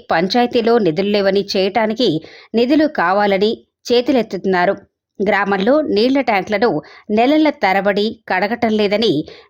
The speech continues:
క్లోరినేషన్ ఊసేలేదని, దోమల మందు కొట్టిన దాఖలాలు లేవన్నారు." పంచాయతీ సెక్రటరీ పనితీరు వలన గ్రామంలో పారిశుధ్యం పేరుకుపోయిందని విమర్శించారు.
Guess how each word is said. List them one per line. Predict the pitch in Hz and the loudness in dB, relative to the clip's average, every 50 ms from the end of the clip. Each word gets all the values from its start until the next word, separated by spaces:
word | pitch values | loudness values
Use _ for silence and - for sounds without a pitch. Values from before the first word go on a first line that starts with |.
| _ - | _ 0
క్లోరినేషన్ | 226 240 254 294 320 302 294 277 269 262 - 240 233 247 - - _ - | 2 2 2 4 2 2 2 2 0 -2 -2 -4 -4 -4 -8 -10 _ -12
ఊసేలేదని, | 175 160 170 202 233 220 - 247 240 233 233 220 214 220 214 220 226 240 - _ _ 180 | -6 -2 0 0 0 0 -2 -2 0 0 -2 -2 -2 0 0 0 -2 -2 -6 _ _ -10
దోమల | 156 165 190 208 233 262 285 285 269 | -4 0 2 2 4 2 2 2 2
మందు | 269 262 247 254 | 0 0 0 0
కొట్టిన | - 247 233 254 220 233 220 | -2 -2 -2 -2 -2 -2 -2
దాఖలాలు | 170 143 156 147 151 165 - 226 214 214 214 214 220 | 0 0 -2 -2 -2 -2 -2 -2 0 0 0 0 0
లేవన్నారు." | 220 214 208 208 196 196 202 202 208 202 208 - _ _ _ _ _ _ _ _ | 0 2 2 2 0 0 0 0 0 -2 -4 -8 _ _ _ _ _ _ _ _
పంచాయతీ | 208 208 208 196 220 202 196 214 202 | -2 -2 0 0 0 0 0 0 -2
సెక్రటరీ | - 214 185 - 202 185 190 208 202 | -2 -2 -2 -2 -4 -4 -2 -2 -2
పనితీరు | 190 196 190 190 202 196 214 214 208 196 | 0 0 0 0 0 0 0 0 0 2
వలన | 196 185 208 233 185 151 156 - - - - - _ 202 | 0 0 0 0 0 0 -2 -4 -8 -16 -20 -8 _ 0
గ్రామంలో | 220 220 226 240 269 269 254 247 262 262 | 0 0 2 2 2 2 2 2 2 0
పారిశుధ్యం | 254 226 185 165 185 - - 208 185 - 214 214 | 0 0 0 0 0 -2 -6 -6 -2 -2 -2 -2
పేరుకుపోయిందని | 196 - 180 175 180 196 - 190 - 196 190 185 190 190 185 196 208 196 | 0 0 0 0 0 -2 -6 -4 -4 -2 -2 0 0 0 0 0 -2 0
విమర్శించారు. | 170 175 190 190 196 - 208 180 165 - 190 190 202 | 0 0 0 0 0 -2 -2 -4 -2 0 0 0 0